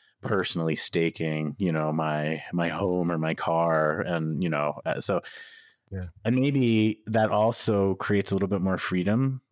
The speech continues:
Speaker 1: to take some chances too, because, you know, you're not gonna be, you know, you're, in Maslow's hierarchy, you know, you're still gonna have a roof over your head. You still have all this
Speaker 2: Right.
Speaker 1: other stuff where if I've mortgaged my future, you know, for this thing, I've kinda thrown all my eggs into that one basket.
Speaker 2: Yeah.
Speaker 1: So I think that's one thing, but,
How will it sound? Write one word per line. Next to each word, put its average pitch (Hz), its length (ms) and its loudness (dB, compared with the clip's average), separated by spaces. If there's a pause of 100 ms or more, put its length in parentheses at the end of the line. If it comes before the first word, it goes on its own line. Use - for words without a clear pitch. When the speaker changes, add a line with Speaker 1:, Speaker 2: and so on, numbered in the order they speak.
Speaker 1:
to 113 100 -2
take 101 260 0
some 92 180 0
chances 87 500 -2
too, 113 380 0
because, 92 360 -2
you 92 120 4
know, 92 180 4
you're 90 180 0
not 90 300 0
gonna 87 220 -2 (260)
be, 85 360 0
you 95 120 0
know, 82 120 0
you're, 85 420 2 (560)
in 85 100 0
Maslow's 87 420 0
hierarchy, 85 640 0
you 87 80 0
know, 90 80 0
you're 87 60 -2
still 92 220 -2
gonna 87 120 -2
have 90 100 -2
a 85 60 -2
roof 85 300 -2
over 85 160 -2
your 85 160 -4
head. 85 300 0
You 82 40 -4
still 82 200 -6
have 87 120 -2
all 87 120 0
this 85 140 0
Speaker 2:
Right. 101 60 2
Speaker 1:
other 82 160 -2
stuff - 380 -2
where 87 100 0
if 82 80 -4
I've 90 160 0
mortgaged 90 420 0
my 82 120 -2
future, 82 560 0
you 85 100 -2
know, 85 100 0
for 82 140 -6
this 82 200 -2
thing, 92 260 0
I've 85 100 -6
kinda 90 160 -4
thrown 87 240 -2
all 87 80 0
my 82 140 0
eggs 82 240 -2
into 82 100 -4
that 80 160 -2
one 80 180 -4
basket. 82 520 -4 (180)
Speaker 2:
Yeah. 87 200 -10
Speaker 1:
So 127 100 -2
I 131 40 2
think 160 180 0
that's 117 180 0
one 92 180 2
thing, 82 260 0
but, 87 200 -2